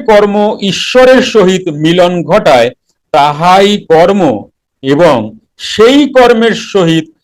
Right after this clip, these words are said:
নিরবিচ্ছিন্নভাবে যুক্ত থাকাই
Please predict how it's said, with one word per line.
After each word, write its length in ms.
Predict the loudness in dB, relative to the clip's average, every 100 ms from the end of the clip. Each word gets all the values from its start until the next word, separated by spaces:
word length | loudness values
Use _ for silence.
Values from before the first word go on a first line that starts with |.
| _ -8
নিরবিচ্ছিন্নভাবে 1600 | -2 0 2 2 2 0 0 -2 0 2 2 2 2 2 0 0 -6 _ _ _ _ -20
যুক্ত 420 | -4 -4 -4 -2 -4
থাকাই 680 | -4 -6 0 0 0 -6